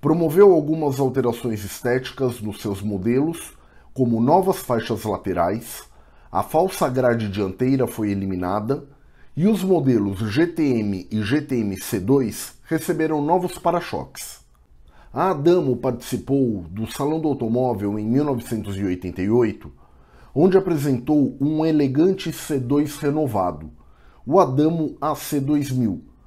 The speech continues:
com motor Volkswagen dois ponto zero do Volkswagen Santana,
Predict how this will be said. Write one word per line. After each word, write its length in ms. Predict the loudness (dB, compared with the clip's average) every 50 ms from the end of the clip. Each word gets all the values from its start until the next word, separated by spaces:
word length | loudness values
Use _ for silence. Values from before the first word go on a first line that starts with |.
| -20 -18 -8
com 140 | -4 -2 -2
motor 400 | 0 0 -2 0 2 2 2 2
Volkswagen 680 | 2 0 0 -2 -4 -6 -4 -2 -2 -2 -2 -2 -2
dois 300 | 0 2 2 2 0 -2
ponto 280 | -4 -4 -4 -4 -4 -4
zero 360 | 0 0 2 2 0 0 -2
do 100 | -4 -4
Volkswagen 540 | -4 -4 -6 -8 -8 -6 -4 -4 -4 -6 -8
Santana, 680 | -6 -4 -2 -2 -2 0 0 0 0 0 -2 -2 -4